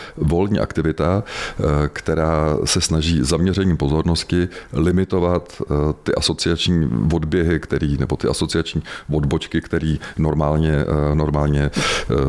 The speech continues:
nám ta mysl jako nabízí, protože to je její autonom-, autonomní vlastnost a nakonec vytvářejí ty koncepty tak, jak jsou, protože ty koncepty jsou, eh, nějaký, nějaký, nějaký jádro a na to nabalený, prostě propojený, neuronální, prostě všechny, všechny prostě,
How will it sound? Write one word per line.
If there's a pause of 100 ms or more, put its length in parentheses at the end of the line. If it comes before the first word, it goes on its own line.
nám
ta
mysl
jako
nabízí,
protože
to
je
její
autonom-,
autonomní
vlastnost
a
nakonec
vytvářejí
ty
koncepty (220)
tak,
jak
jsou,
protože
ty
koncepty
jsou, (420)
eh, (140)
nějaký,
nějaký,
nějaký
jádro (220)
a
na
to
nabalený,
prostě
propojený, (240)
neuronální,
prostě
všechny,
všechny
prostě,